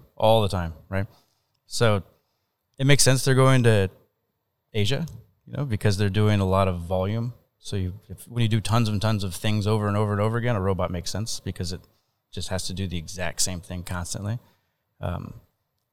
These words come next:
when it, you have any changes at all, like, uh, a decision to make, to make, then robots don't really make sense. People, people make decisions fantastic, right? They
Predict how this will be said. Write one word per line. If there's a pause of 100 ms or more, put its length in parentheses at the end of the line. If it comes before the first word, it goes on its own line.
when
it, (100)
you
have
any
changes (300)
at
all,
like,
uh, (420)
a
decision
to
make,
to
make, (440)
then
robots
don't
really
make
sense.
People, (200)
people
make
decisions
fantastic, (520)
right?
They